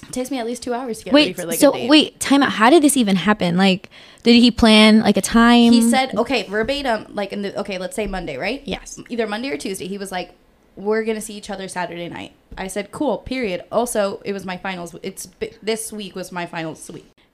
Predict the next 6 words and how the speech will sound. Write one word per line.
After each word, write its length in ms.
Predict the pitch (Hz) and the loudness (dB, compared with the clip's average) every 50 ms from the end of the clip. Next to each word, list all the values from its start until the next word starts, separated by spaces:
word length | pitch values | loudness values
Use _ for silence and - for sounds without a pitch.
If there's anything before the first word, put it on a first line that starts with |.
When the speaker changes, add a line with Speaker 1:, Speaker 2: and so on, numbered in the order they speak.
| _ _ _ | _ _ _
Speaker 1:
Literally 540 | - 214 220 240 262 269 269 285 285 294 302 | 0 2 2 2 2 0 -2 -2 -4 -6 -6
Saturday, 840 | - - - - 240 214 220 214 208 196 180 175 165 160 156 - _ _ _ _ | -8 -10 -6 -4 -2 -2 0 -2 -2 -2 -2 -4 -4 -6 -6 -12 _ _ _ _
we're 200 | - 214 196 214 214 | -12 -4 -4 -4 -4
talking. 600 | - - - 254 240 240 - 170 165 185 185 170 _ _ | -4 -4 -4 -4 -4 -4 -8 -12 -14 -14 -18 -20 _ _
We're 140 | - 208 - | -14 -12 -8
talking. 460 | 226 208 196 - 170 165 185 220 | -8 -8 -8 -8 -12 -14 -14 -16